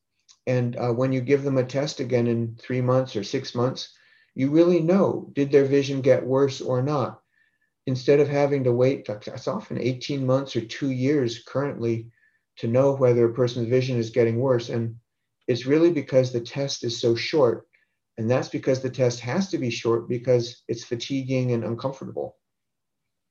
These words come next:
So we're really excited about making an easy test that will let people, you know, there's so, the retina is so big and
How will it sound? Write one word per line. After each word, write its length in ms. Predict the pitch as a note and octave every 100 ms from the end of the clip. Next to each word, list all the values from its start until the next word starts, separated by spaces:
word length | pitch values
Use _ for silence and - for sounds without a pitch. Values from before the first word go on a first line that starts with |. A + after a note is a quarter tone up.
| _ _ _ _ - - - -
So 120 | C#3+
we're 140 | D#3+ F#3+
really 280 | F#3+ F#3+
excited 440 | C#3+ - C3 C3+ B2+
about 320 | G#2+ G#2+ -
making 320 | A#2+ A#2+ B2
an 120 | A2+
easy 360 | B2 C3+ B2+ A2+
test 520 | - G#2 G#2+ - - _ _ _ _ _ -
that 200 | A#2+ -
will 140 | A#2
let 260 | B2 B2+ -
people, 460 | B2+ B2 A2 G#2+ _ _
you 80 | -
know, 160 | C#3 - - - _
there's 200 | E3 -
so, 180 | - G3
the 180 | C#3+ C#3+
retina 280 | F#3 F#3+ D#3+
is 160 | B2
so 220 | - D3+
big 400 | C#3 B2+ G2+ - -
and 480 | A#2 A2+ A2 A2